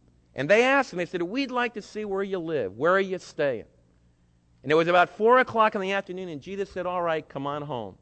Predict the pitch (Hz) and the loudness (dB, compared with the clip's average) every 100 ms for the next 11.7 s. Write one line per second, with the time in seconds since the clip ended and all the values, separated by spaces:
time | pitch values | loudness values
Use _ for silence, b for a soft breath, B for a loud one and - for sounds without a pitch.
0 | _ _ _ _ _ _ 139 147 160 165 | _ _ _ _ _ _ -6 -2 -2 -4
1 | 151 - 156 147 147 135 135 131 123 117 | -10 -8 -6 -4 -6 -10 -10 -10 -12 -12
2 | 104 95 _ _ _ _ _ _ _ _ | -12 -14 _ _ _ _ _ _ _ _
3 | - 143 214 277 233 220 226 202 196 - | -4 2 4 4 0 0 -2 -2 -8 -4
4 | 202 196 185 165 - - 202 190 214 - | -4 -2 -2 -4 -6 0 -2 0 -10 -8
5 | 190 180 170 160 165 151 131 98 _ _ | -8 -6 -6 -6 -6 -6 -8 -10 _ _
6 | _ _ _ _ _ _ _ - 131 143 | _ _ _ _ _ _ _ -6 0 2
7 | 254 285 262 226 196 175 165 - - 226 | 4 2 2 0 2 4 4 2 0 2
8 | 233 269 226 214 214 196 196 190 185 185 | 2 0 0 -2 -2 -2 -4 -4 -2 -2
9 | 170 156 180 240 277 247 226 - 220 220 | -2 0 6 8 8 4 2 2 -2 0
10 | 185 - - - 262 254 190 160 156 - | -4 -8 -20 -6 -2 2 2 2 -4 0
11 | 180 151 170 180 180 139 | 0 0 -2 -2 -2 -4